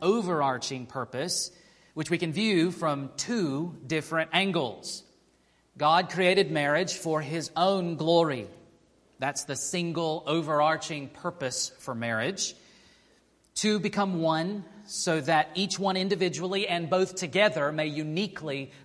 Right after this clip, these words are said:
glorify God. We can see this happening in two important ways. First, a husband and wife motivate each other and challenge each other to greater holiness.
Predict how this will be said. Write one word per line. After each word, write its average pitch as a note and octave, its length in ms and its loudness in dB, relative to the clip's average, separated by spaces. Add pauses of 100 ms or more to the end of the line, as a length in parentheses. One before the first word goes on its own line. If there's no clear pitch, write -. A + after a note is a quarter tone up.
glorify D#3+ 600 2
God. C3 520 2 (760)
We E3 80 0
can F3+ 100 0
see G3+ 120 2
this F#3 140 4
happening F#3+ 600 4
in E3+ 300 -6
two G3+ 520 0
important E3+ 540 0
ways. C#3 580 0 (380)
First, G3 480 2
a D#3 80 2
husband F#3+ 500 -2
and E3 240 -4
wife E3 600 0
motivate E3 880 4
each - 540 -6
other C#3 400 -4
and E3 240 -4
challenge G#3 760 0
each D#3 240 -10
other D3 280 -4
to F3+ 120 -8
greater D3+ 600 -4 (160)
holiness. D#3+ 1120 -2